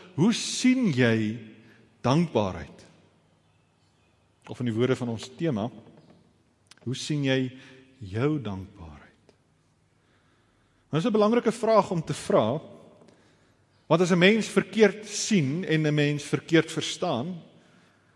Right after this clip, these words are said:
kan jy baie maklik vir die verkeerde redes 'n verkeerde dankie sê. En dit kan 'n geweldige invloed hê in 'n mens se lewe. Ons sien dit veral met ons kinders. As ons kinders so bederf word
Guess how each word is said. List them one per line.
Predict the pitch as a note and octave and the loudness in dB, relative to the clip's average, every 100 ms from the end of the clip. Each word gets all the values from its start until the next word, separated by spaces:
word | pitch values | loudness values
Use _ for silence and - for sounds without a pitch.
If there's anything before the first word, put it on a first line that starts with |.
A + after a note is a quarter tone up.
| _ _ _ _ | _ _ _ _
kan | - C#3+ | -6 -4
jy | B2 | -2
baie | A#2+ E3+ F3+ | 0 0 -2
maklik | B2+ D3+ - D#3+ | -4 -6 -6 -6
vir | - | -6
die | C#3 C#3 | -6 -6
verkeerde | - - D#3+ C#3+ A2 | -6 -2 0 0 -2
redes | A#2 C#3+ A2 A2 - - - _ _ _ _ _ _ _ _ _ _ _ _ _ _ _ _ _ _ B2 | 0 0 0 -6 -14 -18 -20 _ _ _ _ _ _ _ _ _ _ _ _ _ _ _ _ _ _ -12
'n | |
verkeerde | C3 A#2 - D3 A2 A2+ | -12 -10 -4 -2 -2 -4
dankie | G2+ A#2 C#3+ A#2 | -2 -4 -4 -10
sê. | - F#2+ D2+ - _ _ _ _ _ _ _ - - | -12 -14 -16 -20 _ _ _ _ _ _ _ -20 -8
En | - | 2
dit | D#3 A3 | 4 6
kan | A#3 | 4
'n | G#3+ | 4
geweldige | - D#3+ G3+ A3+ G3 | 4 4 6 4 2
invloed | G3 F#3+ F#3 E3+ | 0 0 2 6
hê | E3 | 6
in | E3 | 4
'n | |
mens | D#3 D#3 | 0 -2
se | D3 | 0
lewe. | C3+ A3 A#2+ - - - - | 2 2 0 -10 -18 -20 -10
Ons | D3+ - | -6 2
sien | G3+ | 4
dit | G3 | 4
veral | G3+ G3 G3+ | 2 0 2
met | G3 | 0
ons | F3+ - | -2 -2
kinders. | B3+ D3 - - - - - - - - | -2 -2 -4 -10 -18 -20 -20 -20 -8 -2
As | G3 | 2
ons | G3 F3+ - | 2 0 0
kinders | A#3 A3 - | 2 2 0
so | - B3 | 4 4
bederf | G#3 C#3+ C#3 F#3+ F#3 | 4 6 8 8 6
word | C3+ C3 | 4 2